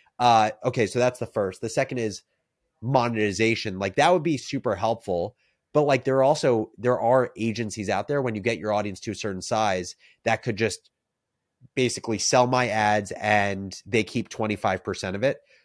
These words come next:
So then it's like, if that, if that exists in the marketplace, that means as, like, a Y C and, like, this standardized agreement, you need to add something beyond that, or else you would just be competing with every agency.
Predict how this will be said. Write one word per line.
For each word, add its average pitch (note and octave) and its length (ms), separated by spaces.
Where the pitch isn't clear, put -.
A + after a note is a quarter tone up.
So - 160
then B2 260
it's A2 180
like, G#2 320
if C#3+ 140
that, C3+ 300
if A#2 160
that A#2+ 340
exists A2 460
in G#2+ 100
the G2+ 60
marketplace, F#2+ 840
that B2+ 120
means A#2+ 240
as, G#2+ 100
like, G#2+ 140
a A2+ 80
Y G#2+ 260
C A2+ 540
and, G#2 260
like, G2 160
this - 200
standardized G#2 640
agreement, G2 500
you B2 80
need C#3+ 180
to D3 80
add A2+ 200
something A2+ 320
beyond G#2 480
that, F#2 280
or A2+ 140
else G2+ 260
you A2 60
would G2+ 240
just - 220
be G#2 100
competing G2+ 400
with G2 160
every F#2+ 220
agency. F#2+ 600